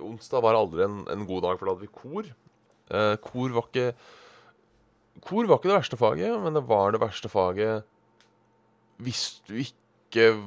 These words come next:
var helt i form for kor den dagen. Så var det det verste faget. Det var alltid kor på onsdager.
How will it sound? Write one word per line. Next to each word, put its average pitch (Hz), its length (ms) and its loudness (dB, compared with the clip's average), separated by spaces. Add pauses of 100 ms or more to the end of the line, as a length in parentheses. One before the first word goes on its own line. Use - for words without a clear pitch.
(140)
var 101 260 4
helt 101 240 -2
i 101 60 -8
form 101 180 2
for 107 120 -14
kor 117 160 0
den 123 100 -2
dagen. 135 280 -2 (280)
Så 120 120 0
var 95 100 4
det 85 80 0
det 85 60 0
verste 87 180 -10
faget. 82 400 -6 (1800)
Det - 80 -4
var 117 120 8
alltid 110 160 -4
kor 101 160 -6
på 104 100 -10
onsdager. 85 380 -6